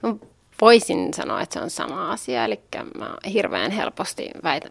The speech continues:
syytän vähän geenejä, siitä myös omistaudun yhdelle asialle. <laughs>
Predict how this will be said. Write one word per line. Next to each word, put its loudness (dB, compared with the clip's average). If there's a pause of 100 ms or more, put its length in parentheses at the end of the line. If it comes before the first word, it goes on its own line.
(140)
syytän 0
vähän -4
geenejä, -6
siitä -8
myös -8 (420)
omistaudun -4
yhdelle -6
asialle. -6
<laughs> -20